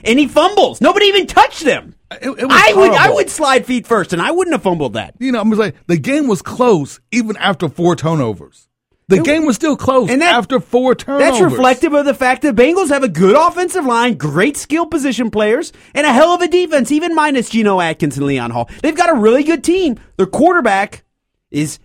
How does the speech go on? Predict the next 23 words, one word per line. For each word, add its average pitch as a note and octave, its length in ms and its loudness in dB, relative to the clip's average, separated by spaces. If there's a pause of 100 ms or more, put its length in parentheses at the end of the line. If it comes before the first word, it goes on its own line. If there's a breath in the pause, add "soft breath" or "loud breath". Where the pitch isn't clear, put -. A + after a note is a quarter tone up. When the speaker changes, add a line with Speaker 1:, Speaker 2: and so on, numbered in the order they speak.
(120)
Speaker 1:
a C#3 300 -2 (840)
backup A#3 560 -4
caliber G3 540 -4
quarterback. C3 580 -6 (280)
Some E3 160 -4
other C#4 140 0
Speaker 2:
Wow, C#3 520 0
Speaker 1:
things. F#2+ 100 -14
Speaker 2:
backup. D3+ 580 -2
Speaker 1:
What? D4+ 240 0
You D#4 60 0
don't F4 160 -2
think F4+ 120 -4
he's E4+ 120 -2
a - 40 -4
starter? G4+ 460 0 (420)
Speaker 2:
Backup. G#3 720 -4 (140)
Speaker 1:
You, A#3 160 -4
you B3 160 0
think C#4 180 -4
he's C4 140 -4
a C4 60 -4
starter? D4+ 420 -2